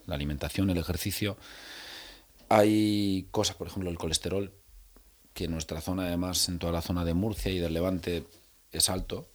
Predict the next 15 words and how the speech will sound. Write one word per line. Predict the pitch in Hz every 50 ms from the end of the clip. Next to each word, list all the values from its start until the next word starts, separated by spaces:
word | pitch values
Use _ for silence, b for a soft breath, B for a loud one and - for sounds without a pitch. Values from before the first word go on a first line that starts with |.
| _ -
ya | - 82
de | 82 85
por | 82 104 -
sí. | - - 95 92 92 - - - - _ _ _ - - - -
El, | - 104 95 95 90 85 82 80 80 78 78 71 73 73 - - - - - - -
tiene | - 98 110
parte | 110 120 101 90 - 82
de | 76
genética | - 80 80 101 110 120 98 87
y | 78
de | 76
familia, | - - 87 87 107 110 101 90
entonces, | 80 80 78 90 92 98 - - _ _ _ _ - - - -
si | - - - 82 78 76 73
consigues | 80 80 80 78 - - 90 90 95 95 95 92 92 90 87 - - - -